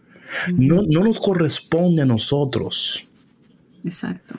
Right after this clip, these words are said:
Speaker 2: O sea, no nos corresponde a nosotros. Eh, porque no podemos per-, permitir, patrona, que la traición nos impida amar a los demás. Ahora
Speaker 1: Ujú.
Speaker 2: bien, esto es muy importante. Amar no es igual que confiar.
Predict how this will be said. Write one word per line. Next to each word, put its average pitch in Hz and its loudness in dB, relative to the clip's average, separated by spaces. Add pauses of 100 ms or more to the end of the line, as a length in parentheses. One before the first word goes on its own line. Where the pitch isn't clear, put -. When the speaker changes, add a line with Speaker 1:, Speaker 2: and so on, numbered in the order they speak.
(140)
Speaker 2:
O 120 0
sea, 143 0
no 151 2
nos 185 0
corresponde 165 0
a - 2
nosotros. - -2 (680)
Eh, 104 0 (140)
porque 120 -2
no 135 2
podemos 190 0
per-, 160 -2
permitir, 139 0
patrona, 139 -2
que 123 0
la 117 0
traición 127 0
nos 123 0
impida 139 0
amar 135 0
a 139 0
los 117 0
demás. 113 -2 (440)
Ahora 165 2
Speaker 1:
Ujú. 160 0
Speaker 2:
bien, 170 0 (760)
esto 127 0
es 135 2
muy 165 2
importante. 127 -2 (300)
Amar 131 2
no 127 2
es 147 -4
igual 147 0
que 127 -2
confiar. 98 -2